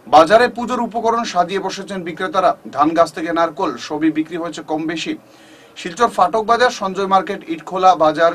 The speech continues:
সহ শহরের প্রায় সবকটি বাজারে এদিন সন্ধ্যায় দেখা গিয়েছে কেনাকাটার ধুম।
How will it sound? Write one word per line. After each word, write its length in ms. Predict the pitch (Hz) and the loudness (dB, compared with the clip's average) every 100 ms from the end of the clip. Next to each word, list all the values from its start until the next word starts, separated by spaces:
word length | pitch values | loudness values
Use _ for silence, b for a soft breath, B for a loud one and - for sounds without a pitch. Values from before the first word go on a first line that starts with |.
| 156 | -2
সহ 120 | 165 165 - | -6 -6 -6
শহরের 320 | 147 165 165 | -6 -4 -2
প্রায় 200 | 165 160 - B B B - | 2 2 2 B B B -6
সবকটি 560 | - 190 - 226 220 208 - - b b b - - | 0 -2 0 -4 -2 -4 -6 -10 b b b -20 2
বাজারে 480 | 139 156 170 180 190 160 | 6 6 6 4 2 0
এদিন 180 | 165 160 | -2 -4
সন্ধ্যায় 360 | 160 170 165 185 160 | -4 -2 -2 -2 -2
দেখা 180 | 156 160 | -4 -2
গিয়েছে 280 | 160 160 170 147 - | -2 -2 -6 -6 -8
কেনাকাটার 480 | 143 131 123 131 120 | -4 -4 -4 -6 -4
ধুম। 140 | 185 | -4